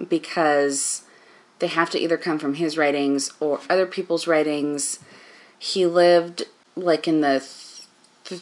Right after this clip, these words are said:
three and two hundred B C era.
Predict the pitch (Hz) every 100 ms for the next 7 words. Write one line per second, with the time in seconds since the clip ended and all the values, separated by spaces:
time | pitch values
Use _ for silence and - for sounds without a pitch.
0 | - 196 202 190 165 - 180 165 165 156
1 | 147 135 - 139 135 - 139 120 120 -
2 | - 135 127 123 139 175